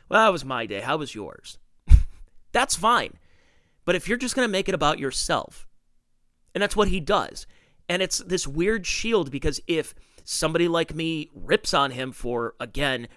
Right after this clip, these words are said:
bringing up everything about his own life, "I know your pain. I know how you feel."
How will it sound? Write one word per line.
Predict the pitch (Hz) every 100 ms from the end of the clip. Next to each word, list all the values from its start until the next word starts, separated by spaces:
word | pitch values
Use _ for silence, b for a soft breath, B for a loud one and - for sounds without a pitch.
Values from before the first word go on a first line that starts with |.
| - -
bringing | - 139 147 151
up | 151 _ - _ 120
everything | 139 175 160 160
about | 143 143
his | 139 139
own | 143 202
life, | 135 78 80 113 - _ _ _ _ _ _ _ _
"I | -
know | 175 185
your | -
pain. | - - 147 110 - - b b
I | 156
know | 185
how | 147 -
you | -
feel." | - - 117 98 107 -